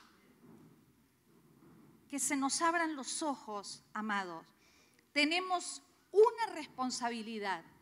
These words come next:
personal, crear los ámbitos placenteros, lo hemos hablado en alguna oportunidad. Placentero viene de placenta, ¿no?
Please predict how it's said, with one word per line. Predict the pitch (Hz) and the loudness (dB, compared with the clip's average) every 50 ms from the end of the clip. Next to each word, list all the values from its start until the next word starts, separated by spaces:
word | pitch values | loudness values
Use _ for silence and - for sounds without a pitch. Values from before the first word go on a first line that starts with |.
| - - _ _ _ _ _ _ _ | -20 -20 _ _ _ _ _ _ _
personal, | - 262 233 - - - 233 208 208 208 196 185 160 - - - - - - - - - - - - - - - - _ _ | -2 -2 0 -2 -4 -2 -2 -2 -2 -2 -8 -10 -10 -14 -20 -20 -20 -20 -20 -20 -20 -20 -20 -20 -20 -20 -20 -20 -20 _ _
crear | - 277 247 240 240 254 277 311 359 403 415 - - - - - - - - - | -8 -4 -2 2 4 6 6 6 6 4 -2 -12 -18 -20 -20 -20 -20 -20 -20 -16
los | 220 220 233 240 226 - - - - _ | -10 -8 -6 -6 -6 -8 -12 -14 0 _
ámbitos | - 294 302 302 330 302 339 359 - - 370 381 381 - - - - _ _ _ _ _ - | 6 8 8 6 2 -8 -10 -12 -10 -8 -8 -8 -8 -8 -12 -14 -16 _ _ _ _ _ -6
placenteros, | 339 359 381 370 - 381 370 339 - - 403 370 311 262 262 285 - - - _ - | -2 0 2 2 0 0 -2 -4 -4 -2 0 0 0 -2 -4 -6 -8 -12 -20 _ -16
lo | - 285 311 311 | -12 -10 -8 -8
hemos | 339 392 415 392 359 | -8 -8 -6 -4 -2
hablado | 381 349 349 349 339 339 311 294 277 | -2 0 4 8 8 8 8 6 2
en | 269 262 | 0 0
alguna | 254 247 240 262 277 269 269 | 0 -2 -2 -4 -4 -2 -2
oportunidad. | 262 - 247 240 240 240 247 226 214 208 208 196 160 - - _ _ _ _ _ _ _ _ _ _ _ _ _ | -2 -2 -4 -8 -8 -8 -10 -8 -8 -8 -8 -10 -10 -12 -16 _ _ _ _ _ _ _ _ _ _ _ _ _
Placentero | - 294 302 - - 302 277 277 - 349 381 370 359 | 2 2 2 4 2 0 0 0 0 0 0 0 0
viene | 302 311 311 320 330 320 | 0 -2 -4 -4 -4 -4
de | 269 269 | -6 -6
placenta, | 226 - 247 247 247 - - 233 190 170 175 170 - - - - _ _ _ _ _ _ _ _ _ _ _ _ _ _ _ _ _ _ _ _ | -6 -6 -4 -4 -4 -4 -4 -6 -8 -10 -12 -16 -16 -16 -16 -16 _ _ _ _ _ _ _ _ _ _ _ _ _ _ _ _ _ _ _ _
¿no? | - 214 262 | -18 -18 -18